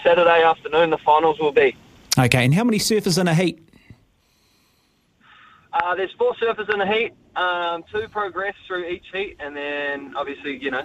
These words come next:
Speaker 1: champion in the final.
Speaker 2: And what's the window? Thirty minutes, is it?
Speaker 1: It's twenty minute heats, best twelve waves at the mo-, at the moment, and then I think if you make the final, it's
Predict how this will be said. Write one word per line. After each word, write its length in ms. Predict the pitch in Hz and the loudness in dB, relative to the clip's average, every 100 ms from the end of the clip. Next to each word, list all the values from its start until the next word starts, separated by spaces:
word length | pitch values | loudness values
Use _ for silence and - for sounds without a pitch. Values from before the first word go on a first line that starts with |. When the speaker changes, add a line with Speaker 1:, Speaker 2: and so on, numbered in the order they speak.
| - - | -10 -8
Speaker 1:
champion 400 | 156 147 156 143 - | -6 -4 -4 -6 -8
in 80 | 147 | -12
the 60 | 135 | -2
final. 340 | 175 233 - - - | -2 0 -4 -4 0
Speaker 2:
And 140 | 143 | 2
what's 160 | 165 - | 2 0
the 100 | 160 | 2
window? 260 | 170 156 | 2 0
Thirty 340 | 127 170 156 147 | 0 0 2 2
minutes, 280 | 151 156 | 0 0
is 120 | 143 117 | 0 0
it? 160 | 170 _ - - _ _ _ _ _ _ _ _ _ _ - - - - | -2 _ -20 -20 _ _ _ _ _ _ _ _ _ _ -20 -20 -10 -4
Speaker 1:
It's 200 | 180 - - | -4 -4 -8
twenty 240 | - 233 226 | -2 0 2
minute 260 | 226 220 - | 2 2 0
heats, 240 | 214 233 - - - - | -2 -4 -6 -20 -20 -8
best 240 | 196 202 - - _ - | -4 -4 -8 -20 _ -6
twelve 340 | 180 196 202 | 0 0 0
waves 280 | 185 196 202 202 | -2 -2 -4 -10
at 100 | - | -10
the 80 | |
mo-, 180 | 185 185 - | -4 -4 -2
at 180 | 165 - | -6 -6
the 60 | 165 | -4
moment, 380 | 180 202 202 165 | -2 -2 -4 -4
and 100 | 165 | -2
then 140 | 165 | -2
I 80 | 160 | -2
think 240 | 170 165 | -4 -6
if 120 | - | -8
you 60 | 160 | -6
make 160 | 180 185 | -4 -4
the 60 | |
final, 420 | 165 170 165 165 156 | -2 0 2 2 2
it's 140 | 139 | -2